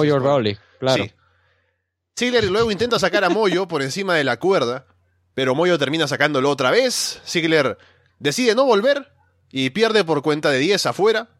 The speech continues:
Speaker 1: Y ahí está, gana Mojo Rawley sin más.
Speaker 2: Ah, ¿sabías que Kurt Hawkins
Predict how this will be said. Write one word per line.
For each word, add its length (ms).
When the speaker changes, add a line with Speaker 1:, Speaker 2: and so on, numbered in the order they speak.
Speaker 1:
Y 240
ahí 140
está, 200
gana 300
Mojo 200
Rawley 280
sin 160
más. 580
Speaker 2:
Ah, 2000
¿sabías 300
que 160
Kurt 260
Hawkins 720